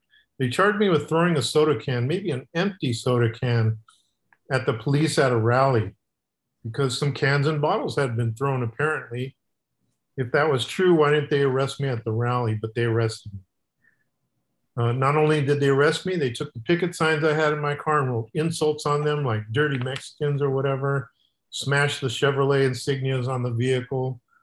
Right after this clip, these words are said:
on the steering wheel. I pled not guilty, and at the preliminary hearing, Zeta Acosta came in carrying the picket sign, incensed, you know,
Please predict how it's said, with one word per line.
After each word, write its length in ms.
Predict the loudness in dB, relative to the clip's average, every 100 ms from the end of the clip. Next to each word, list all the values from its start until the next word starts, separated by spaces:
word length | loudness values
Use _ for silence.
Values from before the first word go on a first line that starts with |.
| -10
on 140 | -4 -2
the 80 |
steering 480 | -4 -2 2 2 2
wheel. 500 | 0 0 -2 -4 -6 _ _ _ _ _ _ _ _ -4
I 80 | -2
pled 340 | 2 2 4
not 300 | 2 0 0
guilty, 480 | 2 2 0 -2 -2
and 320 | 0 -2 -4 _ _ _ -10
at 220 | -6 -2
the 200 | -4 -4 _
preliminary 580 | -2 0 2 4 4 4
hearing, 300 | 4 2 2
Zeta 360 | 4 4 6 2
Acosta 520 | 0 -2 -2 -4 -4
came 280 | -2 -2 0
in 160 | 0 0
carrying 340 | 0 0 0
the 60 | -2
picket 340 | -2 -4 -6
sign, 460 | -2 -2 0 0 -2 -10 _ -4
incensed, 800 | -2 -2 0 2 2 0 -6 -6
you 100 | -2
know, 440 | 0 2 2 0